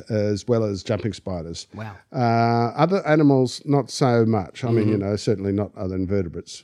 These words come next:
Speaker 2: Yeah, yeah, definitely. Even vertebrates, for sure. Um, so th-, there's a whole lot of, uh, uh, systematics there that we still need to get to. But just, uh, just basically, um, within our order, Arane, there's two suborders,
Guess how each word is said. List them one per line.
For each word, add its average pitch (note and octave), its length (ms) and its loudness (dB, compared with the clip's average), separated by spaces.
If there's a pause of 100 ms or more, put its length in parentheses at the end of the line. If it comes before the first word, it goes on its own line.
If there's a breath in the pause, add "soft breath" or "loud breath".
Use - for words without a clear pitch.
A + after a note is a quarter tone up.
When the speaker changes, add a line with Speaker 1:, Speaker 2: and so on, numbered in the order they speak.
Speaker 2:
Yeah, G2 260 -10 (260)
yeah, G2 180 -16 (160)
definitely. G2+ 320 -10
Even C3+ 260 4
vertebrates, G#2+ 380 -4
for - 100 -20
sure. A2+ 300 -8 (460 loud breath)
Um, B2 420 0
so F3 180 4
th-, D3+ 300 0
there's D3+ 180 2
a D3 60 0
whole C#3 180 4
lot B2+ 160 4
of, A2+ 140 2
uh, - 20 0 (380)
uh, G2+ 220 -6
systematics A2 640 -6
there G#2 180 -6
that G#2 100 -8
we G2+ 60 -4
still A#2 240 -2
need G#2+ 200 -2
to G2+ 220 -4
get G2+ 260 -10
to. G#2 140 -8
But A#2 140 -4
just, D3 240 -2
uh, A#2+ 120 -4
just C3+ 220 -8
basically, A#2+ 500 -4 (360 loud breath)
um, G#2+ 440 -4 (220 soft breath)
within A#2+ 480 0
our A2+ 160 -4
order, A2+ 460 0
Arane, G#2+ 560 -4
there's G2+ 180 -6
two D3 160 -2
suborders, G#2+ 680 -4